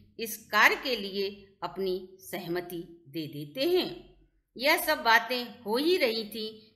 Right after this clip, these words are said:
कि तभी वहां गणेश भगवान आ गए। सबने उन्हें समझा बुझाकर घर की रखवाली के लिए बिठा दिया। जब बारात चलती,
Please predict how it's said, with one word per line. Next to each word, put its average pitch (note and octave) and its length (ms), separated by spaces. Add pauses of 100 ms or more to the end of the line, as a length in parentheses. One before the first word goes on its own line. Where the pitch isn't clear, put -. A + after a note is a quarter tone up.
कि G#3+ 240
तभी C#4+ 240
वहां G#3+ 400 (280)
गणेश G3 720
भगवान E3+ 600
आ D#3 120
गए। C4 580 (200)
सबने B3+ 360
उन्हें B3 480
समझा D4+ 320
बुझाकर G#3+ 720 (160)
घर B3+ 240
की A#3 240
रखवाली A3 560
के A3 200
लिए F3+ 580
बिठा D3+ 280
दिया। A3 500 (320)
जब E3+ 180
बारात E3 520
चलती, F3 420